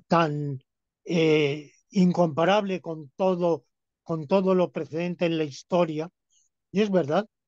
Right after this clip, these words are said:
pero también es verdad que entre la,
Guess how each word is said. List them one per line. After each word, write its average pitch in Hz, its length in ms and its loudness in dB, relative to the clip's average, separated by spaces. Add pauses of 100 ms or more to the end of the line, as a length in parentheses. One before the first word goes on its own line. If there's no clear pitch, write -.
(560)
pero 151 180 0
también 151 340 -2
es 170 120 0
verdad 185 320 -2
que 147 140 -10
entre 147 500 -10 (440)
la, 151 640 0